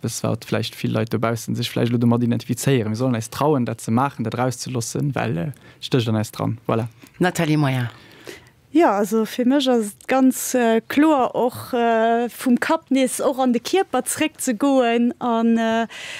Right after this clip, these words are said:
Speaker 3: da den Kunst überall kann gesehen, an wenn ihn einfach kreativ durchs Leben geht, dann, äh,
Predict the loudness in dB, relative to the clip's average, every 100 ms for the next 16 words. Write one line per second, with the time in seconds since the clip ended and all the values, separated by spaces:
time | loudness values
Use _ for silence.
0 | -16 -18 -10 -2 0 2 2 2 2 2
1 | 2 0 -2 0 0 0 0 -2 -2 0
2 | 0 2 4 4 4 2 2 2 0 0
3 | 0 0 -2 -2 -2 -2 -2 -2 -2 2
4 | 2 0 -2 -2 2 2 2 2 -2 0
5 | 0 0 -4 -4 -2 2 2 2 0 -2